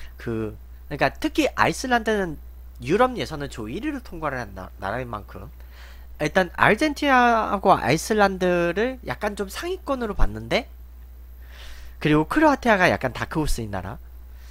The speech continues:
그렇게 됐는데 일단은 아르헨티나하고 아이슬란드는 서로 지금 맞물렸어요. 크로아티아하고 나이지리아, 일단 크로아티아가 일 승을 할 것 같긴 한데, 아,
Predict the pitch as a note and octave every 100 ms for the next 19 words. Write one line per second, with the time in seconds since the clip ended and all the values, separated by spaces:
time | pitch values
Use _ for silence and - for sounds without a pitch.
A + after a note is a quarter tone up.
0 | - - - - - - - - - -
1 | - - - - A3+ A#3+ B3 G#3+ G3 F3+
2 | F#3 - D#3+ G3+ - A#3+ A#3 A3+ A#3 -
3 | - - - D3 A3 A3+ - G#3+ F#3 A2+
4 | - G3 F#3 E3 D#3 - C#4+ B3+ D3+ C3
5 | G2 B2+ D3+ G2 F#2 E2+ E2+ - - -
6 | - - - - - - - - - -
7 | - - - - - E4+ E4+ - D4+ B3+
8 | G3 G2+ A2 A#2 A#2 A2+ G#2+ G2 G2 G2
9 | - E3+ B3 B3 D#4+ E4 D4+ B3 A3 A#3
10 | A#3 A#3 A#3 C#3+ - C#3 C3+ D#3+ B2+ -
11 | - - - - - - - - - -
12 | - - - - - - - - - C3
13 | C#3+ D3 C#3+ A#2+ G#2+ F#2